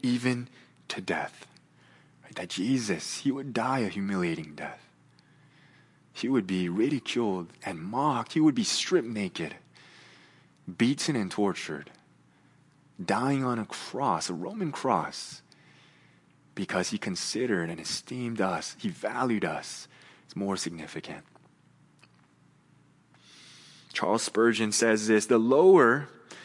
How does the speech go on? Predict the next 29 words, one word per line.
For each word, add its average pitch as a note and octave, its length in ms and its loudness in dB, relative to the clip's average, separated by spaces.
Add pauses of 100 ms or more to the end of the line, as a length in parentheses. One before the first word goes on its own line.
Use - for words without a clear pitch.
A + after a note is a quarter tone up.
(140)
Jesus, C3 340 4
the C3+ 100 2
lower F#3 300 10
he F3+ 140 4
stoops G3 480 -2
to D#3 100 2
save E3+ 400 6
us, C3+ 160 2
the B2 140 4
higher D#3+ 600 4
we D3 200 4
ought C3 240 2
to C3 100 2
lift C3+ 320 4
him A#2+ 260 2
in A2+ 140 2
our A2 140 2
adoring A#2 640 0
reverence. G2 600 -2 (760)
Blessed D3 520 6
be A#2 160 6
his F#2+ 180 0
name. A2+ 300 2
He A#2+ 120 0
stoops - 760 0
and A#2 200 -6
stoops D3 580 2
and G#2 200 -2
stoops. - 640 -2